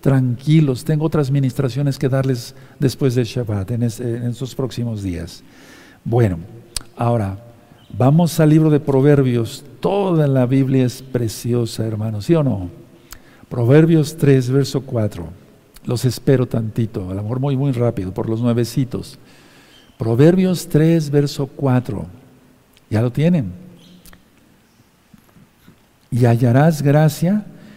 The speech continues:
y buena opinión ante los ojos de Elohim Yahweh y de los hombres". Aquí está lo que yo decía hace un momento. Porque si no, entonces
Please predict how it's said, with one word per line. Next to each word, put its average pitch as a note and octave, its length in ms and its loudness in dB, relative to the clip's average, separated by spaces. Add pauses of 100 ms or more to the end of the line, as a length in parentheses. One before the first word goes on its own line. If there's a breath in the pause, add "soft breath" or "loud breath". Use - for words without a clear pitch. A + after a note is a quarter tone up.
(160 loud breath)
y G#2+ 120 2
buena C#3 300 2
opinión D3+ 480 2
ante C#3 300 2
los A#2+ 200 -2
ojos D#3 320 2
de B2 320 0 (200)
Elohim A#2+ 500 2
Yahweh C#3+ 480 2 (320)
y A#2+ 140 0
de G#2+ 100 2
los G2 260 -6
hombres". A2 800 -8 (100)
Aquí C#3+ 240 -4
está D#3+ 360 -4
lo G#3 100 0
que C3+ 100 -6
yo C#3 100 -2
decía C#3+ 240 -6
hace C#3 120 -8
un C#3+ 60 -4
momento. C3+ 500 -4 (1500 soft breath)
Porque B2+ 220 -2
si C3+ 120 2
no, E3 100 4
entonces E3 640 0